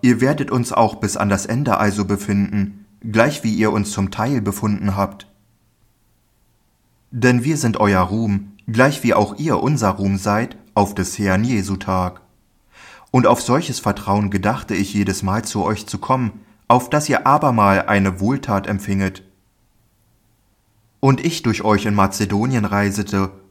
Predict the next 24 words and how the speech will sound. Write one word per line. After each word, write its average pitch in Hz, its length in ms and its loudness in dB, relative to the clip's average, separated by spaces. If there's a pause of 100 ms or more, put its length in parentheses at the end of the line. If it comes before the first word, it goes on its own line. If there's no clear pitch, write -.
und 127 220 4
wiederum 135 380 0
aus 110 240 2
Mazedonien 101 680 0
zu 160 240 -8
euch 113 220 -2
käme 101 440 0 (200)
und 127 160 4
von 131 180 -2
euch 165 300 -4
geleitet 113 500 -2
würde 107 260 0
in 98 160 0
Judäa. 98 600 -2 (1040)
Habe 107 320 4
ich 101 160 0
aber 98 220 6
eine 101 200 2
Leichtfertigkeit 120 920 -2
gebraucht, 107 440 2 (140)
da 104 220 4
ich 98 160 -2
solches 98 400 -2
gedachte? 95 560 -6